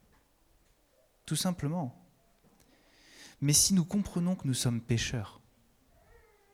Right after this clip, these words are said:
que Jésus est venu pour nous pardonner,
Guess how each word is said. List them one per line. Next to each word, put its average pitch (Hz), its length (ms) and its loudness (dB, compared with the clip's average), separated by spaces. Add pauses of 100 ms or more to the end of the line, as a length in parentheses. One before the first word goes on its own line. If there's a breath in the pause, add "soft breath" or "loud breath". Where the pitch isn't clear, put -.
(580 loud breath)
que 160 100 4
Jésus 170 460 8
est 160 80 6
venu 151 300 4
pour 135 180 -2
nous 135 120 0
pardonner, 147 680 0